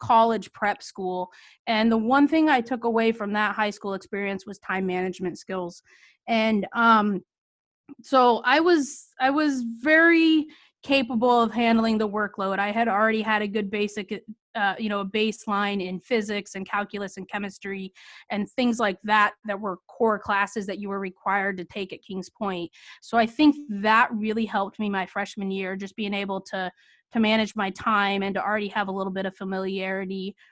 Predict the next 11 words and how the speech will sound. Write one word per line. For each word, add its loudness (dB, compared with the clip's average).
with, -6
um, -6
with -6
those -2
type -2
of -8
science -6
classes. -6
And 0
even 4
the 6